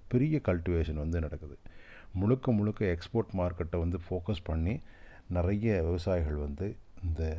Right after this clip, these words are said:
ஏற்றுமதி தரம் வாய்ந்த திராட்சையை பயிரிடுறாங்க. குறிப்பா இந்த எக்ஸ்போர்ட் மார்க்கெட்னு சொல்லி பார்த்தோம்னா, இந்த கிரேப்ஸை இந்தியாவிலேருந்து வாங்கக்கூடிய முக்கியமான நாடுகள் அப்படின்னு சொல்லி பார்த்தோம்னா, நெதர்லாண்ட்ஸ், யூ கே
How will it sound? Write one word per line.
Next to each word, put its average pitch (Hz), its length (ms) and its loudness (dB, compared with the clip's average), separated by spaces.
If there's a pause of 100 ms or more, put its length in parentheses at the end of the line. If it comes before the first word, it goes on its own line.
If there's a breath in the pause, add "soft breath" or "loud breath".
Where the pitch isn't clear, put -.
(580)
ஏற்றுமதி 104 480 4
தரம் 82 260 2
வாய்ந்த 78 640 0
திராட்சையை 82 580 0
பயிரிடுறாங்க. 76 680 0 (760 loud breath)
குறிப்பா 147 420 6 (120)
இந்த 87 560 0 (340)
எக்ஸ்போர்ட் - 600 0 (320)
மார்க்கெட்னு 113 500 2
சொல்லி 87 160 0
பார்த்தோம்னா, 76 600 -4
இந்த 85 240 -2
கிரேப்ஸை 92 280 -2
இந்தியாவிலேருந்து 87 600 2
வாங்கக்கூடிய 82 600 0
முக்கியமான 92 720 0 (600 soft breath)
நாடுகள் 92 540 6
அப்படின்னு 82 260 0
சொல்லி 80 160 -2
பார்த்தோம்னா, 82 460 -2
நெதர்லாண்ட்ஸ், 85 800 0 (600 soft breath)
யூ 95 280 4
கே 82 280 0